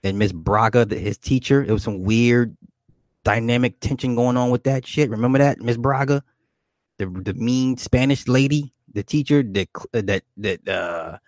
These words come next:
Theo was like, "I don't like her, man. I don't like her." And then,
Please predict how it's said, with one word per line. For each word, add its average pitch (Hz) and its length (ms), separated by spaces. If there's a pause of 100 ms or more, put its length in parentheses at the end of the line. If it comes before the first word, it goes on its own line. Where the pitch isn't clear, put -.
Theo 135 240
was 120 140
like, 120 100
"I 165 80
don't 185 200
like 175 200
her, 160 160
man. 165 260
I 175 40
don't 175 200
like 175 240
her." 151 360 (420)
And 113 160
then, 117 320